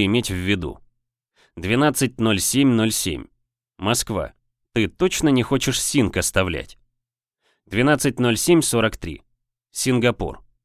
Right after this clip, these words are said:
Точно. Все равно, пока во Владике бухта ото льда не очистится, мне здесь сидеть. Двенадцать ноль восемь семнадцать. Москва. И японцев нагибать не передумал? Двенадцать ноль восемь тридцать три.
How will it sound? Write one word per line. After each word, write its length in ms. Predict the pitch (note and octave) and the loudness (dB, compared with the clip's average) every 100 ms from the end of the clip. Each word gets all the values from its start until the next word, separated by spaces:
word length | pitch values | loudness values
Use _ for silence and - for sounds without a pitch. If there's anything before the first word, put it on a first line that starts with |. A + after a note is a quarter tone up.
| _ _ _ - | _ _ _ 0
Точно. 420 | C3+ G2+ E2 C#2+ - _ | 2 2 -4 -10 -16 _
Все 240 | - - A2 | -12 -2 2
равно, 300 | A2 A#2+ D#3 | 2 2 2
пока 260 | C3 B2+ | 2 2
во 100 | A2 | 2
Владике 460 | G#2+ A2+ G#2+ G2+ G#2 | 4 4 2 0 -2
бухта 400 | F#2 A#2 - F#2 | -2 -4 0 0
ото 140 | F2+ | 2
льда 260 | F#2+ F2+ F#2+ | 0 2 0
не 140 | F2 | 2
очистится, 640 | E2+ E2+ C#3+ - B2+ - A#2 | -2 -2 -4 -2 -2 0 2
мне 260 | A#2+ C3+ | 4 2
здесь 340 | A2 A#2 G2 - | 2 0 -2 0
сидеть. 480 | F#2+ F2 C#2+ - _ _ _ _ _ _ _ _ | -2 -4 -6 -10 _ _ _ _ _ _ _ _
Двенадцать 540 | - G#2+ C#3+ F3 D3 C#3+ | -8 0 0 0 -2 0
ноль 160 | B2+ | 2
восемь 280 | A2+ D#3 C#3+ | 2 2 0
семнадцать. 680 | C3 C3 B2 F2 - - - _ _ - | 2 2 2 0 -4 -12 -16 _ _ -4
Москва. 520 | F#2+ A#2 - D#2 - _ _ _ _ _ _ _ _ - | -2 -2 -4 -6 -10 _ _ _ _ _ _ _ _ -2
И 80 | A#2 | 0
японцев 680 | G#2 G2+ G#2 A#2 A#2 A#2+ | 2 0 2 0 0 -2
нагибать 560 | G2+ F#2+ F#2+ E2+ G2+ - | 0 0 0 0 -2 0
не 140 | G#2 | 0
передумал? 640 | G2 G2+ F#2+ G#2+ G#2+ - - _ _ _ _ _ | 2 2 2 2 2 -2 -14 _ _ _ _ _
Двенадцать 540 | F2 G2+ C#3+ E3+ D#3 C3+ | -6 0 2 2 0 2
ноль 160 | C3 | 2
восемь 340 | B2 F#3+ D3+ C3+ | 2 2 2 2
тридцать 420 | C3 B2 - G#2+ | 2 2 -2 -6
три. 260 | F2+ D2 | -8 -8